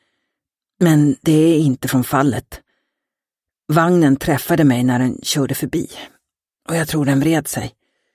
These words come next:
"Som han körde", väste hon plötsligt rasande. "Såna borde inte få lov att vistas ute. Förbannad idiot. Du kunde ha dött."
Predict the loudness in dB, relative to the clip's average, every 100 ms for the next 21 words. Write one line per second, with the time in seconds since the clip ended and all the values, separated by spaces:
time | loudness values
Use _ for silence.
0 | _ _ _ _ _ _ _ -20 -12 -6
1 | -4 -4 -8 -4 -4 -2 -6 -8 -8 -10
2 | -14 _ _ _ _ _ _ _ -4 -4
3 | -4 -4 -2 -2 -4 -4 -4 -10 -6 -4
4 | -4 -6 -8 -6 -8 -10 -16 _ _ _
5 | _ _ _ _ 0 4 4 4 2 2
6 | 0 0 0 0 -2 -2 -4 -4 -2 -4
7 | -6 -14 -14 _ _ _ _ _ _ _
8 | -8 -4 -4 -2 -4 -6 -4 -6 -6 -16
9 | _ -18 -18 _ _ _ -8 -2 0 0
10 | 0 -2 -2 _ _ -20